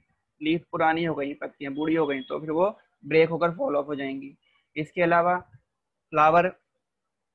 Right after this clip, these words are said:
पूरी तरह develop हो गया, aged हो गया, तो वो भी break होकर fall off हो जाएगा। तो ये सारा काम ethylene भी कराता है। तो ethylene का एक तो आपने promotive function देख लिया,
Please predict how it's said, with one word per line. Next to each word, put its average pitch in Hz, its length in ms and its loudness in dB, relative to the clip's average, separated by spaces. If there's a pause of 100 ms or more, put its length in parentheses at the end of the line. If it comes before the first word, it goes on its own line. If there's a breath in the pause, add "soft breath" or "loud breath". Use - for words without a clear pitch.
(720)
पूरी 160 140 0
तरह 165 160 4
develop 160 340 6
हो 165 100 4
गया, 160 180 4
aged 156 340 4
हो 156 100 2
गया, 156 240 0
तो 156 220 -4
वो 151 160 4
भी 180 180 0
break 151 260 2
होकर 160 260 -4
fall 143 280 2
off 143 160 4
हो 143 80 -12
जाएगा। - 380 -20 (440)
तो 151 60 -6
ये 160 120 0
सारा 170 320 2
काम 180 300 -2
ethylene 147 500 0
भी 139 100 -4
कराता 139 420 -14
है। - 80 -18 (460)
तो 151 60 -2
ethylene 165 460 2
का 190 100 0
एक 180 260 0
तो 196 60 4
आपने 190 280 0
promotive 180 480 -4
function 180 380 -4
देख 180 160 -2
लिया, 180 220 -6